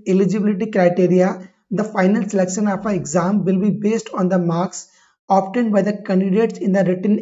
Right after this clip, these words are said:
examination and their academic background। जो आप सुपर टेट की जो एलिजिबल-, एलिजिबिलिटी क्राइटेरिया रहेगा, जो फाइनल सिलेक्शन रहेगा,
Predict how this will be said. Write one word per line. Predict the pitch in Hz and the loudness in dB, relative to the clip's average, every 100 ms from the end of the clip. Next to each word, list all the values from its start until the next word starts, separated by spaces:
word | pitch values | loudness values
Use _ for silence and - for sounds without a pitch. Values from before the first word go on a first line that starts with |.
| - | 0
examination | 156 143 175 185 175 175 196 233 - _ _ _ | -2 0 2 2 2 0 -2 -2 -6 _ _ _
and | 214 196 | 0 0
their | 208 226 | 0 -2
academic | - 190 - 180 180 214 165 | -2 -4 -2 0 0 0 0
background। | 165 156 165 135 175 - _ - _ | -2 -4 -8 -10 -14 -18 _ -20 _
जो | 165 247 | -4 0
आप | 240 214 214 214 | 4 2 2 -8
सुपर | 196 214 220 | -4 -4 -2
टेट | 202 233 | -2 -2
की | 233 | -2
जो | 220 | -4
एलिजिबल-, | - 185 185 185 202 | -2 0 0 0 0
एलिजिबिलिटी | 196 190 202 196 190 | 0 0 0 -2 -6
क्राइटेरिया | 233 196 180 180 185 214 | -4 0 0 2 2 4
रहेगा, | 185 170 | 2 0
जो | 185 | -4
फाइनल | 214 196 175 202 | -4 -2 -2 -4
सिलेक्शन | 208 180 165 - 208 | -4 -6 -4 -2 0
रहेगा, | 185 156 175 196 | 2 2 2 0